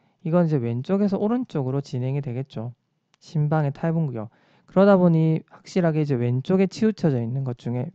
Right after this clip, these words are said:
브이식스는 음성의 가능성이 굉장히 높습니다. 그래서 브이식스가 이번에는 음성, 네거티브. 왜냐하면 나랑 멀어지니까 서운하죠. 그래서 브이식스가 음성이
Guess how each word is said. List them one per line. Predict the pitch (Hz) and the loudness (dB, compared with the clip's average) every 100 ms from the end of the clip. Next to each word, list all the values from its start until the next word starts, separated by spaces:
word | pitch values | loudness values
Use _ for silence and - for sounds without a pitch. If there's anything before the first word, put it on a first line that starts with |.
| - | -2
브이식스는 | 156 175 233 - - 151 170 143 _ _ _ - | 0 0 -2 -10 -4 -2 -2 -4 _ _ _ -2
음성의 | 185 196 226 214 | 2 2 2 2
가능성이 | 156 127 131 131 | 2 0 -4 -6
굉장히 | 127 120 139 | -6 -6 -6
높습니다. | 120 _ 131 110 135 | -8 _ -12 -12 -16
그래서 | - 139 123 131 180 _ _ _ _ _ _ _ _ _ _ _ _ _ _ | -12 -12 -10 -14 -16 _ _ _ _ _ _ _ _ _ _ _ _ _ _
브이식스가 | - 143 151 _ - 131 160 | -10 -10 -10 _ -10 -8 -6
이번에는 | 127 127 123 123 151 - _ _ _ _ - | -6 -6 -8 -6 -8 -10 _ _ _ _ -8
음성, | 160 160 165 127 | -4 -2 -4 -6
네거티브. | 120 156 151 123 | -6 -6 -6 -6
왜냐하면 | 127 180 170 170 151 - _ _ _ | -2 0 0 2 0 -4 _ _ _
나랑 | 135 131 165 170 | -2 2 2 4
멀어지니까 | 147 170 190 165 139 139 | 4 4 4 2 -2 -4
서운하죠. | - 156 170 170 123 120 | -2 0 0 -2 -4 -8
그래서 | 120 123 156 | -8 -8 -8
브이식스가 | - 131 151 - - 156 - | -8 -10 -10 -14 -8 -8 -4
음성이 | 170 175 202 175 | -2 0 0 0